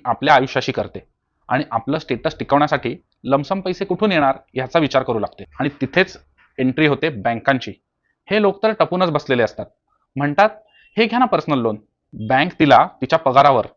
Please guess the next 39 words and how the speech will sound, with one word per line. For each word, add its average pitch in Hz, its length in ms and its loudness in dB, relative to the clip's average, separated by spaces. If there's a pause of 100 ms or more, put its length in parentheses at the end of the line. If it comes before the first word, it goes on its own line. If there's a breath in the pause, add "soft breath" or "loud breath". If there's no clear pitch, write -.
सहज 160 340 0
पाच - 340 2
लाख 139 180 4
रुपयाचं 139 300 2
लोन 131 160 2
देते. 107 200 -2 (840)
तिला 139 160 6
वाटतं, 170 340 4 (420)
अरे 117 160 0
वा, 147 180 4 (340)
हे 131 80 0
सगळे 131 220 -2
पैसे 131 280 -2
आपलेच 180 360 0
आहेत, 160 100 -2 (320)
हवे 202 220 0
तसे - 180 -4
खर्च 175 140 -2
करा. 143 260 2 (340)
ईएमआय 185 360 2 (120)
तर 208 100 2
जाणार 208 220 4
आहे 160 100 -2 (180)
आणि 170 100 -2
तोही 220 200 0
किती, 190 400 -6
अगदी 196 360 -4
छोटासा, 143 340 2 (320)
बारा 127 300 6 (100)
ते 190 60 -4
तेरा 147 320 0
हजार 127 180 2
रुपये. 113 220 -2 (600 soft breath)
आणि 151 240 0
हेही 175 280 0
फक्त - 260 -2
एका 165 240 -2
कॉलवर 160 380 4
किंवा 170 280 -4